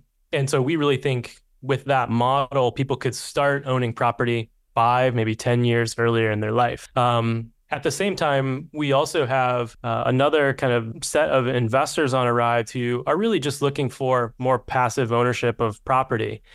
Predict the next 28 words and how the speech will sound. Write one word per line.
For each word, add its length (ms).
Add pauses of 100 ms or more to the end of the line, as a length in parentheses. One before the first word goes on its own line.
(220)
Maybe 240
they 280
do 300
own 280
one 340
rental 320
home, 480 (180)
um, 540 (240)
in 160
their 100
backyard 840 (220)
where 120
they 160
live 300
currently, 640 (340)
um, 680
but 180
they 120
want 280
to 100
diversify 680
into 240
other 240
markets 400
across 320
the 80
country, 580 (360)
um, 600